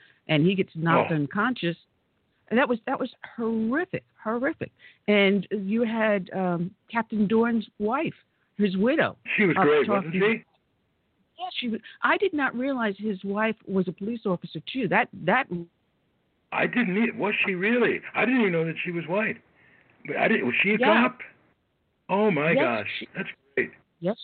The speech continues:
Speaker 1: she was. Um, and she actually had
Speaker 2: Gee.
Speaker 1: been on duty earlier that day. She had gone home.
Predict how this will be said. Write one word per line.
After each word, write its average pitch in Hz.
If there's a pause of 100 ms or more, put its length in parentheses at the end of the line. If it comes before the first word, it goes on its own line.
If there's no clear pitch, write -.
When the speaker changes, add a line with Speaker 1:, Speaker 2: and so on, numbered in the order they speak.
Speaker 1:
she 269
was. 262 (1080)
Um, 190
and 202
she 269
actually 320
had 277
Speaker 2:
Gee. -
Speaker 1:
been 240
on 240
duty 285
earlier 262
that 240
day. 277 (160)
She 214
had 196
gone 226
home. 233